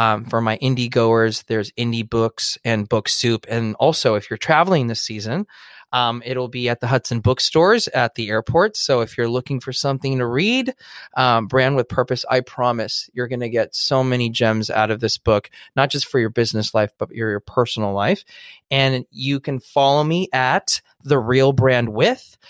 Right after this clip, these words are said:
Um, but if you really wanna see some cool houses, I call, I tell people real estate porn, you could follow me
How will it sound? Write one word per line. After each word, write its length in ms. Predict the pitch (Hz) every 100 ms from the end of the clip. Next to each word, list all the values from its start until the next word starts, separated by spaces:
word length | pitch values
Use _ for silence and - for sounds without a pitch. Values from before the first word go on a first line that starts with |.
| - - -
Um, 240 | 127 117
but 100 | 139
if 140 | 131 131
you 100 | 113
really 240 | 139 151
wanna 160 | 147 139
see 140 | 139
some 180 | 131 117
cool 320 | - - 160
houses, 600 | 151 175 175 175 190 190
I 80 | 147
call, 300 | 139 147 127 -
I 60 |
tell 220 | 127 143
people 320 | 127 131 113 117
real 160 | 151
estate 320 | 147 - 117
porn, 460 | - 208 185 120 185 - - -
you 160 | 143 165
could 160 | 202 -
follow 340 | 143 131 135
me 320 | 135 131 139